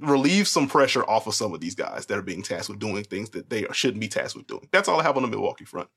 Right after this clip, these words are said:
You got, you got a month before the trade deadline. Get somebody in the building.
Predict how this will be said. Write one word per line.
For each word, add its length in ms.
You 120
got, 180
you 80
got 160
a 40
month 260
before 200
the 60
trade 200
deadline. 440
Get 140
somebody 300
in 60
the 60
building. 280